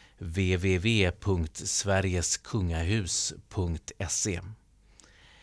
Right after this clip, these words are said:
Prinsessan ligger på en vit kudde med broderier på sidorna,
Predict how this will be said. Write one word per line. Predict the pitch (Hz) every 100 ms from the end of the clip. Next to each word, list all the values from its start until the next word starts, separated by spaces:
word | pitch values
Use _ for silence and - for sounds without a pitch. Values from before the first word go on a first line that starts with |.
| - - -
Prinsessan | 107 95 90 117 101 - 113 101 95
ligger | 98 101 101 95
på | 104 95
en | 95 92
vit | 87 101 104 -
kudde | - 104 80 90 104
med | 90 90 87 80
broderier | 80 98 90 101 95 95 95 85
på | - 92
sidorna, | 95 123 90 95 90 85